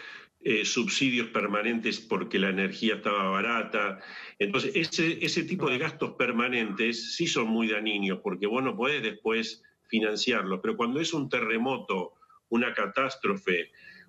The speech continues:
una pandemia, donde el gasto es ahora, todo lo que vos des ahora como A T P o como ife, cuando termine la pandemia lo tenés que retirar el cien por cien, lo tendrías que poder retirar rápido porque la economía crece vigoroso, vigorosamente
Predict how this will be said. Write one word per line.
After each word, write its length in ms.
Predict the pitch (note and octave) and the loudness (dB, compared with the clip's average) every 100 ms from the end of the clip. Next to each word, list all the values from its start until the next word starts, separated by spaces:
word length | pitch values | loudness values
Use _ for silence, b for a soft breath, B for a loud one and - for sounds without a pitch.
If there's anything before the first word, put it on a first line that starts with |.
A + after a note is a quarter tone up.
| - | 0
una 260 | B2 C3 | 2 2
pandemia, 540 | A2+ G#2+ A#2+ C3 A2 G2 | 2 0 2 0 0 0
donde 300 | G2+ G2+ G#2 | 0 0 0
el 40 | |
gasto 300 | A2 D3+ - | -2 -2 -2
es 160 | C3 - | 0 2
ahora, 360 | A#2+ A#2+ G#2 | 2 2 -2
todo 180 | G2 D#3 | -2 0
lo 100 | D3 | 0
que 100 | B2 | -2
vos 180 | B2+ C#3 | -2 -2
des 220 | C#3 B2+ | -2 -2
ahora 460 | C3+ C3 B2+ A#2 - _ | 0 0 0 -2 -6 _
como 240 | G#2+ A2+ | 0 0
A 100 | G#2 | 0
T 140 | G#2+ | -2
P 420 | G2 A#2+ A#2 A#2 - _ b b b | 0 0 0 -2 -8 _ b b b
o 140 | - G2+ | -2 0
como 320 | G#2 G#2 A2+ | 2 2 0
ife, 540 | C3+ C3+ - A2 A#2 - _ B B B | 0 0 0 0 0 -4 _ B B B
cuando 260 | - G#2+ A2+ | 0 2 2
termine 360 | A2+ B2 D#3+ | 2 2 2
la 120 | C#3 G#2 | 0 0
pandemia 360 | A2+ D3 E3 | 0 0 0
lo 140 | C3 G2 | -2 -2
tenés 220 | A#2 C3+ | -2 0
que 120 | B2 | 0
retirar 400 | A2+ G#2+ A2+ C3 | -2 0 0 0
el 100 | G#2+ | -4
cien 300 | - B2+ B2 | -2 -2 0
por 160 | G#2+ F#2 | -2 0
cien, 460 | D#3 E3+ G#2+ F2 - | 0 0 -2 -6 -6
lo 100 | G#2 | -4
tendrías 280 | - A#2 C#3 | -2 0 0
que 80 | C3+ | 0
poder 200 | B2+ B2+ | 0 0
retirar 400 | B2 A#2 C3 C3 | -2 0 0 0
rápido 520 | D3 C#3+ B2 B2 C3+ | 0 -2 0 0 0
porque 260 | C3 - A2 | -4 -4 -2
la 60 | |
economía 440 | G#2+ G#2+ A2+ C3 B2+ | 0 2 2 0 0
crece 320 | C3 B2+ B2 | -2 0 0
vigoroso, 840 | A2+ A2+ C3 C#3 B2 B2+ C3 C#3+ _ b b - | 0 0 2 0 -2 -2 -4 -6 _ b b -4
vigorosamente 1000 | G2+ G#2+ C3 C#3 C#3 C3 A#2 B2 C3 | 2 2 2 0 2 0 0 0 -2